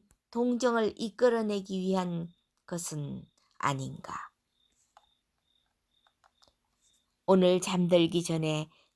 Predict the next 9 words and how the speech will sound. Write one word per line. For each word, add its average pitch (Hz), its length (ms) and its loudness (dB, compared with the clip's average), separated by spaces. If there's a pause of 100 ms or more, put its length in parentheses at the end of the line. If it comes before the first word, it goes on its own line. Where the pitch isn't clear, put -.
그대의 226 460 4
하루를 202 800 -4 (240)
성찰하라. 180 840 -4 (1800)
특별히 202 760 2
두드러지는 175 960 0 (340)
경험은 208 600 -2
무엇인가? 151 580 -10 (840)
왜 208 240 4
그런가? 165 500 -4